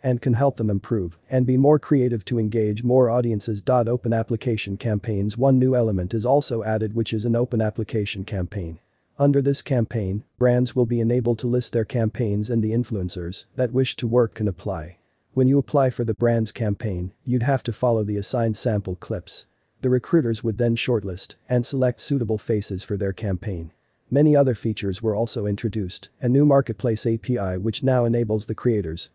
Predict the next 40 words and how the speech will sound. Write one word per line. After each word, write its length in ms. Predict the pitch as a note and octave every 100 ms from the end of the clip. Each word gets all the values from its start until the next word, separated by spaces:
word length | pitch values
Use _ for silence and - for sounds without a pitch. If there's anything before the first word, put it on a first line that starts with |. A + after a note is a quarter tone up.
| -
to 80 | A#2+
use 240 | C#3 B2+
the 80 | A#2
third-party 560 | - C3+ A2+ - A#2
platforms 600 | G#2 - A2+ - F#2+ F2+
to 100 | -
keep 240 | G#2+ C#3+ A2+
a 20 |
more 180 | A#2 C3
dedicated 540 | C3+ B2 - A#2+ G#2+
eye 220 | G2+ F#2+
on 120 | F#2 G#2
the 140 | G#2
insights 480 | A#2 - G#2 F2 -
into 160 | A2+
the 100 | G#2+
TikTok 460 | G#2 C3+ - A#2 G#2+
creator 340 | - A#2 F#2+
platform. 600 | F#2 A#2+ G2+ - E2 D#2 - _ _ _
TikTok 480 | - - C#3 B2+ -
is 140 | A2+
not 200 | C3+ C#3
only 220 | B2+ C3
putting 300 | A#2+ C3+ A#2+
efforts 360 | A2 - F2+ -
to 120 | A#2
attract 400 | G#2+ - B2 -
brands 320 | - A2 G#2
towards 300 | - - A2
the 140 | G2+ G2+
app, 220 | F2 E2 _
but 140 | - B2+
it 80 | B2+
is 100 | B2
also 320 | D3 D3+ C3
helping 340 | B2+ C3 A2+
creators 400 | G#2 C3 A2 F#2+
to 100 | -
get 180 | A2+ A2+
monetized 720 | G#2+ A2+ G#2 - D#2+ E2 -